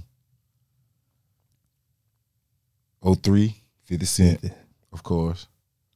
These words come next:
Speaker 1: Jay-Z, Eminem, and T I was the honorable mentions. T I was two thousand four. Which makes sense. Like, this shit, it lines up with what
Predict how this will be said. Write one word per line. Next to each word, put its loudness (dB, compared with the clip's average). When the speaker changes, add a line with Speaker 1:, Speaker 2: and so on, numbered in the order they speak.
Speaker 1:
Jay-Z, 2
Eminem, 4
and 0
T 0
I 0
was 2
the -2
honorable -2
mentions. -4
T -2
I 2
was 0
two -8
thousand -4
four. -6
Which -20
makes -6
sense. -4
Like, -2
this 4
shit, 4
it 4
lines 6
up 8
with 6
what 6